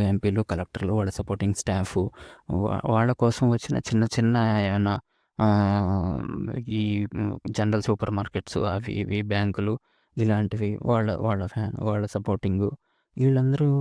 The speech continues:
ఆహ్, మూడు వేలు, రెండు వేలు, ఐదు వేలు ఇలా అలా అన్నీ కలుపుకుంటే మహా అయితే ఒక లక్ష, లక్ష జనాభా ఉన్న నగరంగా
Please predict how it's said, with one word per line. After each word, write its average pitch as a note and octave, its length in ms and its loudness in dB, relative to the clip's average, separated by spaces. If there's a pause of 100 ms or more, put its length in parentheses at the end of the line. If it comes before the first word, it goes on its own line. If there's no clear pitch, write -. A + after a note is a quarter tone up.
(360)
ఆహ్, - 240 -10
మూడు C3+ 260 2
వేలు, B2+ 280 2
రెండు B2 240 4
వేలు, A#2+ 340 4
ఐదు A#2+ 220 2
వేలు A#2 260 2 (100)
ఇలా B2 240 2
అలా B2 240 2
అన్నీ A#2+ 260 -4
కలుపుకుంటే A#2+ 520 -4 (460)
మహా C3+ 180 2
అయితే C#3+ 200 2
ఒక D#3+ 160 -4
లక్ష, B2+ 220 -2 (160)
లక్ష - 220 -6 (880)
జనాభా B2+ 540 2
ఉన్న B2 200 2
నగరంగా A#2 520 2